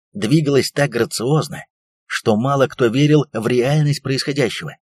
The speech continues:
Тем не менее, удар ее был так же силен, как и красив. Но главное,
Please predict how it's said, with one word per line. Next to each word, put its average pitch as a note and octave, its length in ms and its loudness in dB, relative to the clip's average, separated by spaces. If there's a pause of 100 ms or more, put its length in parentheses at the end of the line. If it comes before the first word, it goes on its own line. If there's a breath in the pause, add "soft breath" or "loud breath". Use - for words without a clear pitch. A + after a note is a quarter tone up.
(460)
Тем G2 220 0
не F#2+ 140 0
менее, A#2+ 420 0
удар A#2+ 400 -2
ее C3+ 300 -4
был D3+ 340 2 (300)
так G#2+ 260 0
же F#2 100 -2
силен, A2+ 500 -2 (420)
как G2+ 220 -2
и G#2 60 -6
красив. C3+ 520 -2 (720)
Но A2 220 0
главное, F#2+ 580 -4